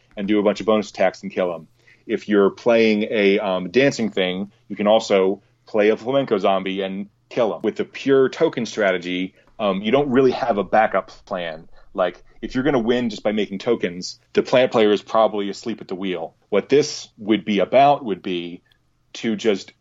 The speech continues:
have your Valkyrie be the best Valkyrie that it can be. Um, and in my mind, that's, like, make creatures to make it big,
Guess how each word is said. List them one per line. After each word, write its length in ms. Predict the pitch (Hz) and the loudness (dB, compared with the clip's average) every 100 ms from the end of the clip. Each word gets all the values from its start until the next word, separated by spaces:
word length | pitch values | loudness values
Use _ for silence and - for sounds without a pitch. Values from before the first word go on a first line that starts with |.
| - | -14
have 280 | - 113 110 | -2 0 0
your 120 | 104 | 0
Valkyrie 440 | 110 113 107 107 | 2 2 2 -4
be 140 | 98 101 | -6 -8
the 80 | |
best 580 | 92 98 98 - - - _ _ _ | -6 -4 -4 -6 -20 -20 _ _ _
Valkyrie 440 | 98 104 - 104 | -2 0 0 -4
that 140 | 98 92 | -8 -10
it 100 | 92 | -10
can 280 | - 98 92 | -6 -6 -6
be. 280 | 82 76 _ _ _ - | -12 -14 _ _ _ -10
Um, 300 | 90 85 98 | -8 -8 -6
and 380 | 104 90 87 85 _ - | -2 -2 -2 -8 _ -4
in 120 | 101 | 2
my 200 | 107 120 | 4 4
mind, 480 | 117 101 92 90 90 _ _ | 4 4 2 -2 -12 _ _
that's, 320 | 101 98 - | -2 0 -2
like, 380 | 95 87 - - _ _ _ _ _ _ | -4 -4 -6 -18 _ _ _ _ _ _
make 260 | 95 110 127 | -4 -4 -2
creatures 560 | 131 120 131 123 - - | -2 0 0 -2 -6 -4
to 140 | 110 | 0
make 220 | 95 104 | 2 2
it 120 | 123 107 | 2 4
big, 420 | 95 92 95 | 2 2 -2